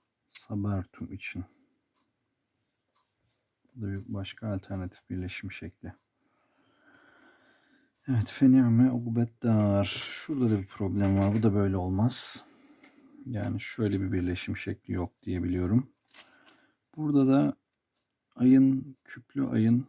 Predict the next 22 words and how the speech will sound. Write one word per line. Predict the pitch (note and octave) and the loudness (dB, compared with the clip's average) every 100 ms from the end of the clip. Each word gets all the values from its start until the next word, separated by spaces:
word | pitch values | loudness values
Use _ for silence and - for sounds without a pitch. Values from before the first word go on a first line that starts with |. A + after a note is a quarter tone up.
| - | -6
evet, | A2 G#2+ | -2 -2
zor | - - A#2+ | -4 -4 -2
harflerimizden | A2 G#2+ G2+ G#2+ G2+ G2 F#2+ B2 B2 | 0 -2 -4 -4 -2 -2 2 2 2
o | - A2 | 2 0
ayın | A2 G#2+ | 2 0
harfinde, | G#2+ G#2 G#2 G#2+ G2+ A2+ B2 _ | 2 -2 -2 -4 -2 0 -2 _
e, | C3 G#2+ G#2 G#2 G#2 - - A2+ - _ _ _ - | -10 -6 -4 -2 -2 -2 -4 -6 -12 _ _ _ -12
birazcık | A#2+ G#2 A2+ - | -6 -6 -6 -14
sıkıntı | - - G2+ A2+ | -18 -8 -8 -6
olmuş. | B2 G2+ G2 G2 - - - _ _ _ _ _ _ _ | -4 -2 0 -2 -4 -14 -18 _ _ _ _ _ _ _
Bir | - | -18
şey | - G#2+ | -4 -4
çok | G2+ A2 G#2+ | -2 -4 -6
güzel. | G2+ F#2 F#2 | -6 -2 -2
F | G#2 - G2 | -2 -4 -4
harfi | G2 G2 F#2+ - | -2 -2 -4 -6
harika | G2+ G#2 G2 G2 G2 | -4 -2 -4 -6 -6
olmuş. | F2+ - G#2 - - | -4 -4 -6 -12 -10
Elinize | - F#2+ G#2 - | -8 -6 -6 -10
sağlık, | - F#2 F#2+ | -8 -8 -8
çok | - G2+ | -12 -18
güzel. | - - F#2 | -18 -12 -12